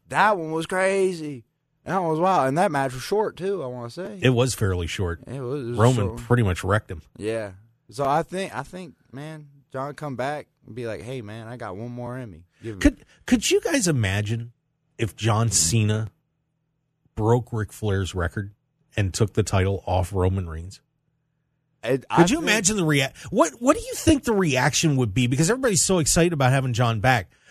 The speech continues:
Speaker 2: But do you think that would change if, if they decided, "You know what, we're gonna do it. We're gonna pull the trigger"?
Speaker 1: There's that, uh, contentious little part of the audience, you know, I think, uh, he, we, uh, it was on N X T this week.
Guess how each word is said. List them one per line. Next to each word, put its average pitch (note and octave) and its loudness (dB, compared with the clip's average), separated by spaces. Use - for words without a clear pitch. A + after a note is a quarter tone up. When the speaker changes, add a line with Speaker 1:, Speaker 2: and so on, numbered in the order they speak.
Speaker 2:
But D#3 4
do D#3 2
you B3 4
think E4+ -4
that E4 6
would A3 -2
change G#3 0
if, F3 -2
if D3 2
they E3+ 4
decided, D#3+ 0
"You E3 2
know F#3 4
what, G3 0
we're D3 -2
gonna D3+ 6
do G#2+ -2
it. - -20
We're B2 2
gonna C3 4
pull F3 4
the D3+ -4
trigger"? F2+ -6
Speaker 1:
There's D#3+ 0
that, F#3+ -2
uh, C3 2
contentious C3+ -8
little B2+ -6
part C3+ -2
of A2+ -2
the D2+ -4
audience, C3+ -4
you A#2 -12
know, A#2+ -6
I A#2 -6
think, C3 -14
uh, G#2 0
he, A#2+ -2
we, A2+ -2
uh, G2+ -6
it A2 -6
was A#2+ -6
on A2 -6
N C#3 -4
X B2+ -8
T D3 -4
this C3+ -6
week. A#2+ -10